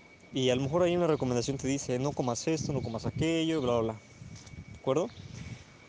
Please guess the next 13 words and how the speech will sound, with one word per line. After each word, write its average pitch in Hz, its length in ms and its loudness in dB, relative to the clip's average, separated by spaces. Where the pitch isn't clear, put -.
Y 143 240 2
¿sabes 170 300 2
qué? 214 160 0
Durante 143 280 4
mucho 160 200 0
tiempo 170 220 0
hemos 170 160 2
culpado 147 400 4
también 131 280 0
a - 20 4
los 131 140 0
médicos 147 440 -2
de, 123 320 -2